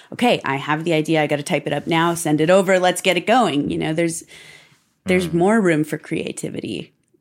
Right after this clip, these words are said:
Speaker 1: in having a little bit of space <laughs> to check in with yourself.
Speaker 2: What does doing S N L, like,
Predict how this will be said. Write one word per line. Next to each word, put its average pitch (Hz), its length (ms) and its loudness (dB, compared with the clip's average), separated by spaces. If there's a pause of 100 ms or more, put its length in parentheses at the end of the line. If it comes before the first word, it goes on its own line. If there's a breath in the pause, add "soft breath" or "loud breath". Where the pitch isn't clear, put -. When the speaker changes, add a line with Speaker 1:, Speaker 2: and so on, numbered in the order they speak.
(140)
Speaker 1:
in 165 140 4
having 143 320 0
a 143 80 2
little 143 180 2
bit 135 140 0
of 139 80 -2
space - 720 0
<laughs> 208 120 -4
to 202 120 0
check - 280 0
in 180 140 2
with 156 140 -2
yourself. - 680 -8 (720)
Speaker 2:
What 180 200 4
does 208 200 4
doing 151 360 2
S 123 260 -2
N 113 180 0
L, 98 600 0
like, 92 400 -2